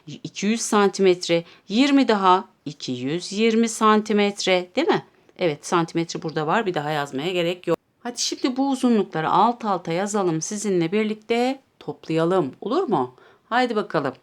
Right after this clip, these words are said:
Bir dikdörtgende kaç tane boy vardı? İki tane. O zaman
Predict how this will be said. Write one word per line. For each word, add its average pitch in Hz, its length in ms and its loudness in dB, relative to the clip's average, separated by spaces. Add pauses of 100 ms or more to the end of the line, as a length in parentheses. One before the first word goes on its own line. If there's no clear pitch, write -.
(360)
Bir 208 100 -4
dikdörtgende 254 680 4
kaç 302 320 0
tane 208 600 4
boy 156 240 4
vardı? 147 380 0
İki 359 280 2
tane. 143 380 0
O 175 100 -4
zaman 220 380 4